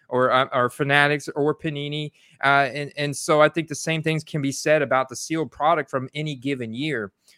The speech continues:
You know, if you go back to before, uh, twenty fifteen, twenty fifteen, whenever Topps was in the game,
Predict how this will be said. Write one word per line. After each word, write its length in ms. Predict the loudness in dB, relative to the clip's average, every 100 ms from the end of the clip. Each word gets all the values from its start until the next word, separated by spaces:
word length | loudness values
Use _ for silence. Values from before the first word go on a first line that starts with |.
| -8
You 80 | 2
know, 100 | 2
if 140 | 2
you 60 | 0
go 180 | 2
back 380 | 4 4 4 0
to 100 | -6
before, 640 | -6 -6 -4 -2 0 0 -2 _ _ _
uh, 340 | -4 -2 -2 -4
twenty 360 | -8 -6 -4 -4
fifteen, 320 | -4 -4 -6 _ _ -14
twenty 300 | -4 -4 -2
fifteen, 600 | -4 -6 -6 -4 -2 -2
whenever 360 | 0 0 0
Topps 460 | -2 0 0 0 -6
was 180 | -4 -2
in 140 | -4
the 80 | -4
game, 420 | -4 -6 -6 -10